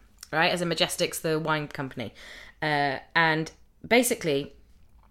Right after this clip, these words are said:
the deal is, is that you go on and you pre-order online two hundred and fifty pounds worth of booze. Now, you might, like, squint at that and kinda go,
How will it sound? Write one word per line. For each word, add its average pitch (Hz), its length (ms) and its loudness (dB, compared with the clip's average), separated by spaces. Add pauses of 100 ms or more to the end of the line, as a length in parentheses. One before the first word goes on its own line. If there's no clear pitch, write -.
(220)
the 180 100 -4
deal 233 240 4
is, 139 340 0
is 165 140 0
that 165 380 2
you 175 180 0
go 214 260 4
on 165 160 4
and 165 160 -4
you 160 80 -2
pre-order 196 580 4
online 156 520 0 (320)
two 254 220 4
hundred 240 200 2
and 202 120 0
fifty 190 240 -2
pounds 165 400 2
worth 151 200 2
of 143 100 -12
booze. 135 320 0
Now, 151 200 2 (320)
you 190 140 2
might, 220 240 6 (260)
like, 165 400 0
squint - 580 -4
at - 140 -10
that 117 220 -2
and 139 100 -6
kinda 135 200 -4
go, 127 200 -2